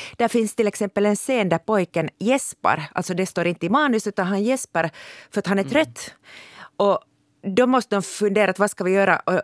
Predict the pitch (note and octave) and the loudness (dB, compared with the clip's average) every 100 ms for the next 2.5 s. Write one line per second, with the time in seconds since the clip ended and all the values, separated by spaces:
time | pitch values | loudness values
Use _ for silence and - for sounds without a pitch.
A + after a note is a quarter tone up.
0 | - F3+ F#3 - - _ _ _ _ F3+ | 0 0 0 -2 -10 _ _ _ _ -2
1 | F#3 F#3+ A#3+ F3+ D#3+ D#3+ E3+ - E3+ D#3 | 2 4 6 4 2 0 -2 -2 -2 2
2 | G3 D#3+ C#3+ - G#3+ | 0 0 -2 -2 -4